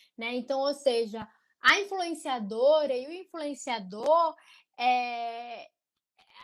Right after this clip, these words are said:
ele aca-, acaba recebendo uma projeção muito grande dos seus seguidores. Eu falo, gente,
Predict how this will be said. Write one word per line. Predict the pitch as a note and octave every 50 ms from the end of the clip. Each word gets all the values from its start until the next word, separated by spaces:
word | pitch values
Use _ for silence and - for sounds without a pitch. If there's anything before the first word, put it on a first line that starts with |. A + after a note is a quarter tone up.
| - -
ele | C#4 D4 D#4+
aca-, | E4+ F4+ F4 - - D#4 - - -
acaba | B3 C4 - - E4+ F4+ F#4+ G#4+
recebendo | G4 G#4 G4 G4+ F4 D4 E4 F4
uma | F#4 F#4
projeção | - F4+ E4+ E4+ D#4 F4+ F4+ F4+ - E4 D#4 D4+ D#4
muito | F4+ A4+ A#4 A#4+ B4+ G4
grande | D#4 D#4+ D4 D#4 G4+ G#4+ G#4 D#4+
dos | C#4+ D4+ D4
seus | - C4 B3+ -
seguidores. | - B3+ A3+ G3+ A3+ F#3+ F3+ F#3+ F#3 F#3+ - A3 G#3 A3
Eu | B3+
falo, | B3+ C#4 B3+ A#3 A3+
gente, | G#3 G3+ C4 C#4+ F4+ F4+ D#4 - - A3